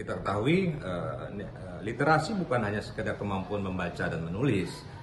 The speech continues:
tapi juga mengelola informasi,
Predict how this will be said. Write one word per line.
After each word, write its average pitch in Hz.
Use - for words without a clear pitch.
tapi 98
juga 117
mengelola 107
informasi, 120